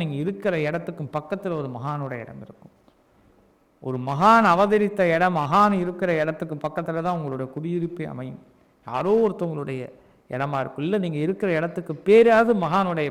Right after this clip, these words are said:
பேரா இருக்கும். அவதாரங்கள் உங்க பக்கத்துல இருப்பார்கள். ஏதோ ஒரு அவதாரங்கள் வந்து அந்த அவதரித்தவர்கள் உங்க வாழ்க்கையில வந்து உங்களை, அ, உள்ள வந்துருவாங்க. நீங்களே ஸ்கேன் பண்ணலைனாலும் வந்துருவாங்க. அவங்க தான் உங்களை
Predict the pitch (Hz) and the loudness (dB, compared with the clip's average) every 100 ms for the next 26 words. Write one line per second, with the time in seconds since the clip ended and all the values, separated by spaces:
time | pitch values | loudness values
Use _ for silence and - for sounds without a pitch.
0 | - 139 135 - - _ _ _ _ _ | -4 -8 -8 -10 -20 _ _ _ _ _
1 | _ _ - 139 165 165 156 151 135 117 | _ _ -8 -4 -2 0 0 -2 -6 -8
2 | - - - 131 127 135 - 165 147 135 | -12 -18 -10 -8 -8 -10 -10 -8 -6 -6
3 | 135 135 131 127 113 139 170 240 254 240 | -6 -6 -6 -6 -6 -4 -2 2 4 6
4 | 175 202 214 208 190 175 147 165 214 196 | 6 6 6 6 4 0 -2 0 2 2
5 | - - - - 143 143 147 196 220 208 | -2 -14 -20 -14 -6 -2 0 2 2 2
6 | 202 175 160 156 143 135 139 185 185 180 | 2 2 0 -2 -4 -4 -2 -2 -2 -4
7 | 156 135 139 165 147 131 120 113 - _ | -4 -4 -6 -8 -8 -6 -8 -10 -16 _
8 | - 127 123 143 170 139 170 170 127 110 | -12 -10 -8 -4 -4 -2 -2 -2 -4 -6
9 | - _ _ _ _ _ _ _ _ 135 | -18 _ _ _ _ _ _ _ _ -6
10 | 135 165 190 190 175 190 170 180 175 170 | -2 0 0 0 0 0 0 0 0 0
11 | 175 170 - - - - _ _ _ _ | 0 -2 -6 -10 -12 -18 _ _ _ _
12 | _ _ _ _ _ _ _ _ _ _ | _ _ _ _ _ _ _ _ _ _
13 | _ - 147 170 190 202 180 151 | _ -6 -2 2 4 4 2 0